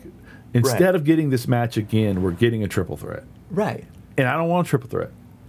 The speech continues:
Speaker 1: I love Charlotte. She's a good wrestler. She's all th-, she's everything they say she is. She, when Bayley said in character in an interview,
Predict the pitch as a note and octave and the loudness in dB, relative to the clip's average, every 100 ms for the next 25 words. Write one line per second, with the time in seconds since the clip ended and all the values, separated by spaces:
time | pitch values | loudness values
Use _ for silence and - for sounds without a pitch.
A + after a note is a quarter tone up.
0 | - - B2+ D3+ D#3+ E3 - D3 D3+ B2 | -20 -4 0 2 2 2 2 2 2 -4
1 | - - - C3+ C3+ C#3 - C#3+ C3+ - | -8 -2 4 4 4 0 0 0 0 -4
2 | - - - - - - A2+ - A#2+ C3+ | -16 -18 -18 -20 -6 0 0 2 4 4
3 | D3+ C#3 A#2 A#2+ - - - D#3+ E3+ F3 | 2 -4 -6 -4 -4 -10 0 2 2 0
4 | D#3 D3 C3+ A#2+ G#2+ G2 - - - - | 0 2 0 0 -2 -2 -4 -6 -6 -12
5 | - - - - - - - - - - | -18 -20 -20 -20 -20 -20 -20 -20 -10 -4
6 | - B2+ A#2+ - - A#2 G#2 B2 F3+ G#3 | 4 4 4 -2 2 2 4 2 2 0
7 | - D#3 D3+ D3 C#3+ - - - - - | 2 4 4 4 0 -6 -20 -20 -20 -20
8 | - - - B2 A2+ - D#3 D3+ C#3+ C#3 | -20 -20 0 2 2 2 2 4 2 0
9 | C3+ C3 A#2 A#2 A#2 G#2 B2 A#2+ A2 A2 | 0 0 0 0 0 2 2 2 2 4
10 | A2 A2 G#2+ | 4 6 4